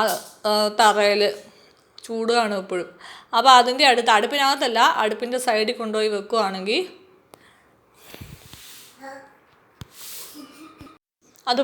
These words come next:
പുളിക്കും. ഇനി അടുത്തത്, എൻ്റെ ഇഡലിത്തട്ടയിൽ ദോ-, എങ്ങനെ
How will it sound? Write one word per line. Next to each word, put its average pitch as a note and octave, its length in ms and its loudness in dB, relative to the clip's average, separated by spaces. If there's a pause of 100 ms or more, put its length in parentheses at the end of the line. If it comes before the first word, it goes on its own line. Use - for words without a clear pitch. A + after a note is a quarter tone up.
പുളിക്കും. C4 340 -2 (600)
ഇനി C4 320 4 (680)
അടുത്തത്, B3+ 440 2 (460)
എൻ്റെ C#4 260 -2
ഇഡലിത്തട്ടയിൽ B3 680 2 (760)
ദോ-, C3 180 2 (200)
എങ്ങനെ C4 320 -2